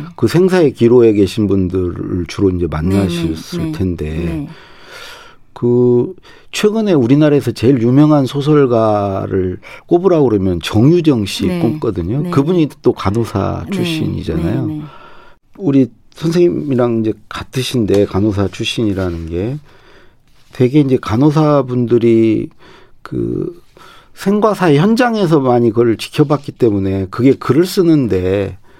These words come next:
Speaker 1: 그 이제 뭔가 영감을 주고 도움을 주게 되나 보죠.
Speaker 2: 저 같은 경우에는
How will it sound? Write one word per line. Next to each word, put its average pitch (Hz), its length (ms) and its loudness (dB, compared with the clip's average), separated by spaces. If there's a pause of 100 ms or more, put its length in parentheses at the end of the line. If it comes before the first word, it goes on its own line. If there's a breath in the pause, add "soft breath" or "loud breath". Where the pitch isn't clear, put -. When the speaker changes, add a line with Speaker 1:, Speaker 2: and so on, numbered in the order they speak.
(320 soft breath)
Speaker 1:
그 110 500 -4
이제 101 140 -4 (600)
뭔가 107 400 2
영감을 123 440 2
주고 107 300 -2
도움을 120 840 0 (840 loud breath)
주게 113 300 2
되나 95 720 -2
보죠. 85 360 -8 (1040 soft breath)
Speaker 2:
저 196 160 -8
같은 240 380 0
경우에는 180 720 -2